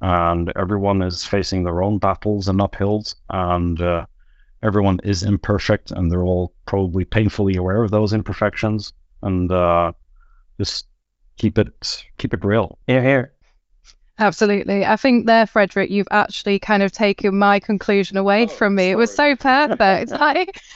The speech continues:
Speaker 3: no, absolutely amazing. So before we end the podcast, what I would like to do is just quickly say thanks so much to all of our guests for sharing their thoughts today.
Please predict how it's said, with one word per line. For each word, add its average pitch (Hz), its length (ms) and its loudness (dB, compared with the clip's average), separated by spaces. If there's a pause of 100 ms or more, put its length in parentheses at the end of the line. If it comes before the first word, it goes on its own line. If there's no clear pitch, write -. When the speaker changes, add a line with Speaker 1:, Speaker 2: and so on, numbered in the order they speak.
Speaker 3:
no, 240 520 2 (160)
absolutely 233 560 2
amazing. 208 640 2 (220)
So 247 400 4
before 277 480 2
we 254 240 0
end 240 200 6
the 240 60 2
podcast, 226 560 -2
what 233 140 0
I 226 200 4
would 226 160 0
like 214 200 2
to - 100 -8
do 208 260 2
is 202 220 0
just 208 220 -6
quickly 226 340 -2
say 214 180 0
thanks 202 440 0
so 202 260 2
much 202 260 0
to 185 140 -2
all 180 100 4
of 185 120 4
our 180 100 0
guests 180 300 -2
for 185 60 -8
sharing 175 360 0
their 170 160 0
thoughts 170 400 -4
today. 160 380 -4